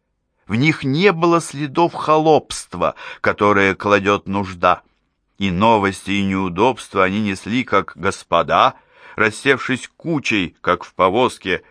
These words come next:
во всем разнообразии поз, читали дети и подростки, как заведенные, в засос.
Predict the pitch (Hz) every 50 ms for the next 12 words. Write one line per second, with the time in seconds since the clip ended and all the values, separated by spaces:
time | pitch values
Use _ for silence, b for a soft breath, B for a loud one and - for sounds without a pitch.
0 | b b b - 104 113 104 - - 160 156 131 127 127 123 110 117 117 113 110
1 | 98 107 123 123 117 95 95 104 104 - - - 170 175 147 - - b b b
2 | b b b b b b b - - 202 185 - - 220 226 202 196 180 175 135
3 | 123 170 180 165 - - 139 135 123 - 123 117 107 110 113 113 117 - - -
4 | - - - 117 107 - 120 117 101 92 90 104 123 127 151 165 147 143 151 180
5 | 170 151 127 110 101 98 95 95 92 92 90 92 90 b b b b b b b
6 | b _ - - 73 73 76 92 107 113 - - 123 139 131 98 - - - -
7 | - -